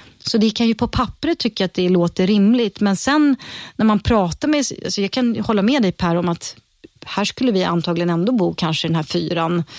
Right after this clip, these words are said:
för att vi trivs i lägenheten.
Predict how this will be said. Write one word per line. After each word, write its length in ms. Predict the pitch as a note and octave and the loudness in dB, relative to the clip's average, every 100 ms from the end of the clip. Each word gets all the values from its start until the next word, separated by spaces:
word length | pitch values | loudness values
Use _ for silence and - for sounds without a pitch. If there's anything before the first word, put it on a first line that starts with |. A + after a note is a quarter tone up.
| - - - - - | -16 -14 -16 -16 -6
för 60 | |
att 120 | F#3+ F#3 | -4 -4
vi 60 | |
trivs 520 | - A#3+ C4 G3+ E3+ | -4 0 0 0 0
i 40 | G3 | 0
lägenheten. 840 | G3 E3+ F3+ B3+ C4+ - - - | 2 2 2 2 2 -4 -10 -10